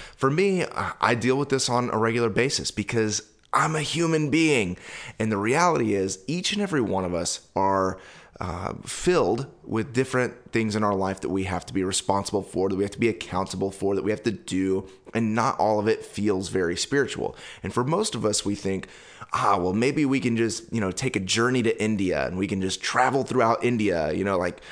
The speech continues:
Ram Dass did, just searching for the real spiritual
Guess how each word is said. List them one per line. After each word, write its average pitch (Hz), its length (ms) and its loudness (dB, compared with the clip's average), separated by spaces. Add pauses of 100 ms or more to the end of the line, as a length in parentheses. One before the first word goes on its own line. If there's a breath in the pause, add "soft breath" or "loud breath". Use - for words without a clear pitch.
(160 loud breath)
Ram 117 280 4
Dass 95 360 2
did, 90 720 0
just - 320 2
searching 117 540 2 (240)
for 123 140 2
the 110 100 0
real 120 300 0
spiritual 104 1000 0